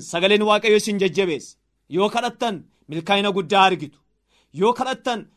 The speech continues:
Waaqayyoo xumura keessan hin bareecha. Yoo kadhattan manni keessan mana eebbaa ta'a. Yoo kadhattan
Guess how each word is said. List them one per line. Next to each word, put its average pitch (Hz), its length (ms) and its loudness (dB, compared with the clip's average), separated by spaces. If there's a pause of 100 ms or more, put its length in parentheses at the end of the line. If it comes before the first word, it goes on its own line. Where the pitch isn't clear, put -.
(100)
Waaqayyoo 214 340 0
xumura 220 320 -2
keessan 214 300 -2
hin 202 140 -4
bareecha. 180 400 -2 (480)
Yoo 214 180 2
kadhattan 254 420 -4 (180)
manni 185 280 -6
keessan 220 320 -2
mana 214 160 -2
eebbaa 208 380 4
ta'a. 160 160 -12 (480)
Yoo 208 200 2
kadhattan 233 480 -2